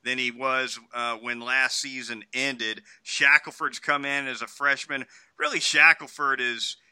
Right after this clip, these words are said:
is the stamp at this point for Nate Oates because almost everybody else getting minutes were Avery Johnson's guys. Shackelford's not. He's an Oates guy, and he's making the most of his opportunities. He's got a really nice stroke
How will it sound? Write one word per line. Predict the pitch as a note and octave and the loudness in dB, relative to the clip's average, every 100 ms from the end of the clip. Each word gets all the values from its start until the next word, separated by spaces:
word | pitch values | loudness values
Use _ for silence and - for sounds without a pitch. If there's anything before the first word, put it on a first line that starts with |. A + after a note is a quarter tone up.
| _ - | _ -2
is | B2+ B2 - | -2 -2 -6
the | A#2+ | -8
stamp | - - C3 C#3 B2+ - - - - | -8 -2 0 0 -2 -6 -14 -16 -4
at | A#2+ G#2+ | -2 -2
this | C#3 - | -8 -8
point | - B2 A#2+ A2+ | -14 -12 -10 -12
for | - B2 A#2 G#2+ G#2+ _ _ | -10 -6 -6 -6 -10 _ _
Nate | C3 C#3 B2+ | 2 4 4
Oates | B2+ C3 A#2+ - | 2 0 -4 -8
because | B2 - C3 A#2 - _ _ _ _ - | -8 -4 -4 -6 -12 _ _ _ _ -6
almost | F3+ F#3 D#3 C#3+ - _ _ | -4 -2 -2 -4 -8 _ _
everybody | D#3 E3 D3+ C#3+ C3 C3 | -4 -2 -4 -4 -2 0
else | C#3 B2+ | 0 -2
getting | - C#3+ A#2+ A#2+ | -6 -6 -6 -6
minutes | C3+ B2 A2+ - - _ _ | -4 -4 -6 -8 -12 _ _
were | B2+ C3 | -2 2
Avery | C3+ C3 B2 | 2 0 -6
Johnson's | A2+ B2 B2+ B2+ A#2+ G2+ | -4 -2 0 0 -4 -8
guys. | A#2+ A#2 G#2 F#2+ | 0 0 0 -2
Shackelford's | - - C#3+ D#3+ D3 - C#3 D3 | -6 -4 0 0 -4 -10 -10 -6
not. | D3+ G#2+ A2 | -4 -2 -4
He's | B2 | -4
an | C3 | -4
Oates | C3 C#3+ - | -2 -4 -6
guy, | A#2+ G#2 G#2 G#2 - - _ | -4 -2 -2 -2 -6 -16 _
and | A2+ C3 | -8 -6
he's | C#3+ | -6
making | C#3 C#3 C#3 | -2 -2 -2
the | B2+ | -8
most | B2+ C3 B2 | -6 -6 -6
of | A#2 | -6
his | C#3 B2+ | -6 -2
opportunities. | A2+ A2 A2 A#2 A2+ A2+ B2 | -2 -4 -8 -8 -6 -8 -10
He's | D3+ F3+ | -12 -6
got | D3 | -4
a | A#2+ | -4
really | C3 C3 A#2 | -6 -8 -4
nice | A2+ A2 | -4 -4
stroke | - - B2 | -6 -8 -8